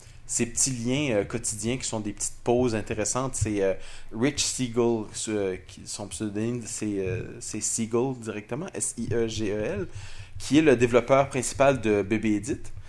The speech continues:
qui lui, euh, a des, peut toujours vous arracher une petite, euh, un petit rire, euh, pour bien vous faire rigoler pendant, euh, en vous montrant quelque chose qui a absolument pas de bon sens.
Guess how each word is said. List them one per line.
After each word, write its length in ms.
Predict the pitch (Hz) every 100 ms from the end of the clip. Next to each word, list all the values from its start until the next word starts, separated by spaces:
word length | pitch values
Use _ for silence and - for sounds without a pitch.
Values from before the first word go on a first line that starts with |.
| - -
qui 140 | - 127
lui, 200 | 139 175
euh, 420 | 117 98 95 95 78 - - - - -
a 180 | 101 104
des, 240 | 107 104 - 60 - - - - - -
peut 100 | -
toujours 240 | 127 139 147
vous 180 | 123
arracher 300 | 113 110 -
une 80 | -
petite, 280 | - - -
euh, 260 | 107 92 101
un 40 |
petit 220 | - 120
rire, 280 | 104 110 113
euh, 240 | 107 92 92 -
pour 240 | 113 101
bien 220 | 95 113
vous 60 | 107
faire 220 | - 113
rigoler 280 | 107 101 113
pendant, 360 | 113 101 98 92
euh, 100 | 95 107 - - - - -
en 100 | 104
vous 120 | 107
montrant 260 | 107 101 117
quelque 280 | 117 107 104
chose 240 | 120 123
qui 120 | -
a 120 | 95
absolument 380 | 95 - 107 101
pas 120 | 95
de 60 | 104
bon 180 | 98 92
sens. 360 | - 139 -